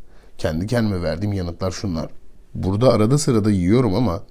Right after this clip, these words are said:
uzayda tantuni kesin özlerim. Lahmacun abi, lahmacun. Nasıl da gözümde tüter.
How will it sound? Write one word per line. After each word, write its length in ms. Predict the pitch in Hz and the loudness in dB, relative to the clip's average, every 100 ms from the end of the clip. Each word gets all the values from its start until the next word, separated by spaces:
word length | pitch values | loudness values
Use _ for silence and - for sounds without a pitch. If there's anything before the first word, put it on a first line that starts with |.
| - | -10
uzayda 420 | 98 90 90 101 107 | -4 0 0 0 0
tantuni 440 | 98 85 101 80 | 0 -2 -4 -4
kesin 300 | 92 82 101 | -6 -4 -2
özlerim. 420 | 82 82 78 76 - - - - - - | -4 -6 -6 -8 -12 -18 -18 -20 -18 -6
Lahmacun 540 | 85 85 92 82 87 82 | -2 -2 0 -2 -2 -4
abi, 340 | 80 80 69 - - | -4 -6 -10 -12 -8
lahmacun. 540 | 90 78 80 - 76 - - - - - | -6 -4 -4 -4 -8 -12 -20 -20 -18 -6
Nasıl 280 | 95 - 98 | -6 -2 -2
da 60 | 87 | -2
gözümde 420 | 87 82 80 82 | -4 -4 -6 -6
tüter. 300 | - 82 | -6 -6